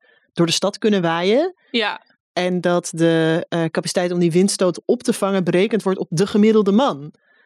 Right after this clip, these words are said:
Speaker 2: Oh.
Speaker 1: Dus dat letterlijk hoe hoog een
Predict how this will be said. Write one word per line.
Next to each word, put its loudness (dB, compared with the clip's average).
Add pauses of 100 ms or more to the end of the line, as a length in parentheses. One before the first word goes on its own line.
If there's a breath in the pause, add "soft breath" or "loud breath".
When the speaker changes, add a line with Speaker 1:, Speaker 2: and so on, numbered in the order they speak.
(240 soft breath)
Speaker 2:
Oh. 2
Speaker 1:
Dus 0
dat -4
letterlijk 0
hoe 4
hoog 0
een 0